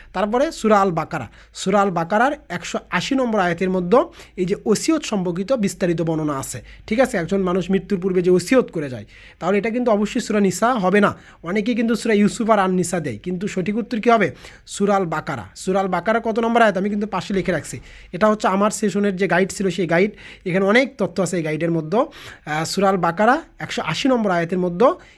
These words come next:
এই যে ওসিয়ত সম্পর্কিত এই বিধানগুলো এসেছে। তোমরা যদি এভাবে পড়তে পারো প্রত্যেকটি কোশ্চেন, তাহলে আশা করি বিদ ধর্মতত্ত্ব অনুষদের ভর্তি পরীক্ষায় তোমরা অবশ্যই ভালো রেজাল্ট করবে ইনশাআল্লাহ। আর হাফিজ থিওলজি অ্যাডমিশন অনলাইন কোচিং, আমরা এইভাবে তোমাদেরকে এইগুলো কোশ্চেন ব্যাখ্যা সহ পড়াবো।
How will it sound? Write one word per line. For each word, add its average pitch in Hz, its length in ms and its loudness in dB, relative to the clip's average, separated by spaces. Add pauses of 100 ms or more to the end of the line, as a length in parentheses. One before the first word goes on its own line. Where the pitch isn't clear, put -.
এই 175 80 -4
যে 170 80 0
ওসিয়ত 269 440 0
সম্পর্কিত 190 420 -4
এই 185 80 2
বিধানগুলো 165 520 0
এসেছে। 147 380 -8 (320)
তোমরা 202 200 2
যদি 214 200 4
এভাবে 214 180 4
পড়তে 208 320 -2
পারো 226 260 2 (180)
প্রত্যেকটি 202 420 -8
কোশ্চেন, 240 340 0 (320)
তাহলে 185 280 2
আশা 170 200 -2
করি 190 180 0
বিদ 175 140 -2
ধর্মতত্ত্ব 170 440 -2
অনুষদের 185 300 0
ভর্তি 156 280 -4
পরীক্ষায় 180 320 0
তোমরা 180 160 0
অবশ্যই 196 280 2
ভালো 175 160 4
রেজাল্ট 180 280 0
করবে 185 200 0
ইনশাআল্লাহ। 185 420 0 (340)
আর 151 160 -4
হাফিজ - 340 -2
থিওলজি 208 380 4
অ্যাডমিশন 175 420 -2
অনলাইন 185 260 2
কোচিং, 202 360 0 (300)
আমরা 170 220 0
এইভাবে 190 240 2
তোমাদেরকে 180 400 0
এইগুলো 180 260 2
কোশ্চেন 180 300 -2
ব্যাখ্যা 170 260 0
সহ 196 180 2
পড়াবো। 190 440 2